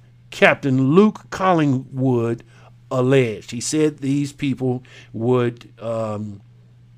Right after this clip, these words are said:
would spread these particular diseases, uh, to the rest of the uninfected people on the ship. So he took one hundred thirty alive, well people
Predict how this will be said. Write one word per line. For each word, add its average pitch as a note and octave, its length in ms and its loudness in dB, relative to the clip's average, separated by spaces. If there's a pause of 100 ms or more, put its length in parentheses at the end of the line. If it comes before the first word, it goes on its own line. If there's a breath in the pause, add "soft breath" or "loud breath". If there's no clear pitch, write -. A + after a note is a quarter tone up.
(280)
would C#3 500 -8
spread D3 800 2
these C#3 320 -2 (420)
particular C3+ 460 -6
diseases, A#2+ 720 -6 (360 loud breath)
uh, A#2+ 220 -6
to - 180 -4
the C3 100 -2
rest C#3 380 -2
of A#2 180 -10
the B2 300 -12
uninfected B2+ 680 -6
people A2 300 -8
on A2 100 -6
the A2 60 -8
ship. A2+ 360 -10 (520 loud breath)
So E3 340 -2
he F3+ 400 -10 (180)
took - 440 -4
one G#3+ 360 0
hundred G#3+ 420 -2 (140)
thirty C3+ 480 0
alive, F3 1120 0 (380 soft breath)
well F3 560 0
people - 580 -10